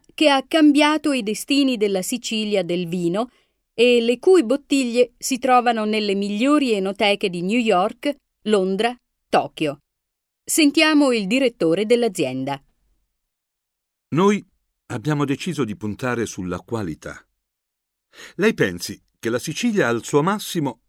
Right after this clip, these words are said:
Speaker 2: era arrivata a produrre diciassette milioni di quintali di uva e oggi ne produce forse otto o nove. Quindi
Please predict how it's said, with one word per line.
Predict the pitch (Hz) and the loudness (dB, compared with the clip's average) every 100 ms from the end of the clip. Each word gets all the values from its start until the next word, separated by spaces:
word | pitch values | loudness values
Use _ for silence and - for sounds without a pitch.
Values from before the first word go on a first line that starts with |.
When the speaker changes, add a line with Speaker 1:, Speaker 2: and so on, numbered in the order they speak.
| _ | _
Speaker 2:
era | - 180 165 | -4 -2 0
arrivata | 165 180 143 98 113 | -2 -2 -2 -2 -4
a | |
produrre | 107 131 196 170 151 120 _ _ _ | -6 -4 -2 2 2 0 _ _ _
diciassette | 104 127 175 165 - 220 _ - 156 | -6 -4 -4 -6 -2 -4 _ -2 0
milioni | 151 156 220 214 | 0 -2 -2 -2
di | 151 151 | -6 -10
quintali | 170 165 160 143 156 | -6 -8 -4 -4 -2
di | 131 95 | -2 -4
uva | 82 82 87 _ _ _ _ _ _ _ _ | -4 -4 -4 _ _ _ _ _ _ _ _
e | 113 | 0
oggi | 147 147 117 - _ _ | 0 0 -6 -8 _ _
ne | - 123 131 | -4 0 0
produce | 123 135 147 123 | 0 -2 -2 -2
forse | 143 135 - 117 98 _ - | -2 -4 0 -2 -2 _ -6
otto | 135 - - 113 | -6 -6 0 2
o | 95 | 2
nove. | 87 78 76 80 76 _ _ _ _ _ _ | 0 -4 -4 -6 -8 _ _ _ _ _ _
Quindi | - 202 254 226 | -2 2 2 0